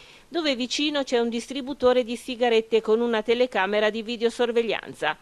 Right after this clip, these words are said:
Le immagini che i carabinieri hanno sequestrato potrebbero condurre gli investigatori all'autore della sparatoria.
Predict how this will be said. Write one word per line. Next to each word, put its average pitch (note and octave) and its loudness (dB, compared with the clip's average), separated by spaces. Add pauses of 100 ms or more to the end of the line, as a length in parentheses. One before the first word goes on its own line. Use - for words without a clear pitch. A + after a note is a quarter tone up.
(360)
Le C#4 0
immagini A#3 0
che A3+ -4
i A3 -4
carabinieri G#3+ 0
hanno G3 -2
sequestrato A3+ 0
potrebbero B3 0
condurre A3 -4
gli G#3+ -4
investigatori A#3+ -2
all'autore G3+ -2
della G3+ -2
sparatoria. C3 -4